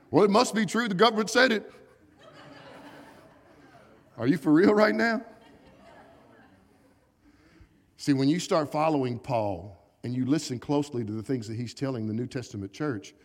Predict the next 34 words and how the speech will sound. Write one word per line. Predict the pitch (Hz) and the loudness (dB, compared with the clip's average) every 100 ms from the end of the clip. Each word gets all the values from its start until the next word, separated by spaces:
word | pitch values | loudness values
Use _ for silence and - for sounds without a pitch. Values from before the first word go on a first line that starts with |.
| _ _ - | _ _ 0
we | 165 | 0
have | 131 | 2
a | |
new | 127 170 | 0 0
life. | 160 107 87 - - _ _ _ _ _ _ _ _ _ _ _ | 2 0 -4 -12 -20 _ _ _ _ _ _ _ _ _ _ _
Right | 123 170 240 | 4 6 6
up | 240 | 2
in | 233 | 0
the | 208 | 0
middle | 202 214 165 | 2 2 2
of | 151 | 0
humanity, | 151 143 135 117 98 95 85 - _ - | 2 2 2 -2 -8 -10 -12 -20 _ -8
born | 123 196 247 | 2 4 4
again | 240 156 185 185 180 | 0 0 0 0 0
nature. | 185 185 160 135 117 - - _ _ _ _ _ _ _ _ _ - - _ _ _ - | 0 0 -2 -4 -6 -6 -20 _ _ _ _ _ _ _ _ _ -20 -20 _ _ _ 2
He | 233 | 2
says | - 269 214 | 6 6 6
it | 214 | 4
like | 190 185 | 4 4
this | 190 185 | 2 2
in | |
Ephesians | 170 - 185 147 147 | -2 -2 -2 -2 -2
one, | 143 175 147 147 | 0 2 2 2
out | 151 170 | 2 2
of | 143 | 2
the | |
Message. | 147 175 214 220 226 175 | 2 2 0 -2 -4 0
I | 156 | 2
love | 156 175 | 2 0
this | 160 160 | -2 -6
paraphrase. | - 170 170 170 170 170 - - - | -4 -2 -2 -2 -2 -2 -4 -16 -12
"It's | - 190 233 | -2 0 0
in | 247 208 | -4 -4
Christ | 202 196 180 151 151 - | 0 2 4 0 -2 -8